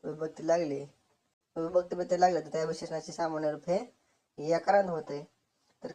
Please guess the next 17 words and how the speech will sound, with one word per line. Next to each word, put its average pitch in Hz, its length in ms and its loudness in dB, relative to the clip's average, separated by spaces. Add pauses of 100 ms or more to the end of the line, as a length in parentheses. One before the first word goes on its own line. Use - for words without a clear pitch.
खरी 185 300 2
याचे 165 380 2 (720)
खऱ्या 170 340 4
असे 170 380 0 (1120)
सामान्य 147 460 -2
रूप - 160 0 (100)
होईल. 160 260 2 (600)
तर 147 120 -4
मित्रांनो, 156 520 -2 (600)
हा 165 100 4
होता 170 340 6
आपला 151 220 8
आजचा 147 280 8
व्हिडिओ. 139 400 2 (720)
की 185 200 0
सामान्य 185 500 2
रूप 208 140 0